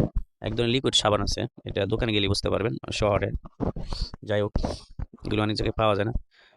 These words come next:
গাছ বড় হলে কিছু বিশেষ যত্ন, পাতাগুলো বে-, আহ, বেশি ঝুঁকে গেলে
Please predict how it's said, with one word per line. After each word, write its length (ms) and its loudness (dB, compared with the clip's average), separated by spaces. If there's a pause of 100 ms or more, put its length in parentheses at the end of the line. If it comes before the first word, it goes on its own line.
(100)
গাছ 300 2
বড় 200 6
হলে 220 4
কিছু 340 -2
বিশেষ 340 2 (140)
যত্ন, 220 0 (560)
পাতাগুলো 460 2
বে-, 280 0
আহ, 220 2 (160)
বেশি 280 0 (300)
ঝুঁকে 400 2
গেলে 180 2